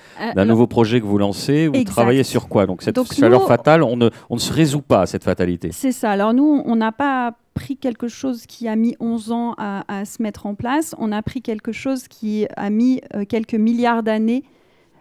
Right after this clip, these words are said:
Speaker 1: euh, à se mettre en place. Euh, on, on, on, on a trouvé qu'il y avait une super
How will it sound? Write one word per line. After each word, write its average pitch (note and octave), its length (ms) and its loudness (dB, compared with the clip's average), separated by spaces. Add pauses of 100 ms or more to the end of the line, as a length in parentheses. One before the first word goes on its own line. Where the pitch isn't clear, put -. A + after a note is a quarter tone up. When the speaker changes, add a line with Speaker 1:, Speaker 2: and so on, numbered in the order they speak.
(140)
Speaker 1:
euh, G3+ 220 -2
à A3 140 -2
se - 120 -2
mettre A3 240 -2
en A3 60 0
place. G#3 400 -6 (540)
Euh, G#3 600 0 (380)
on, - 220 0
on, G#3+ 240 2
on, G#3 380 2
on G#3+ 180 2
a G#3 100 0
trouvé B3 360 -2
qu'il A3+ 360 0
y G#3+ 60 0
avait G3+ 160 -2
une G3+ 100 0
super A3+ 340 -2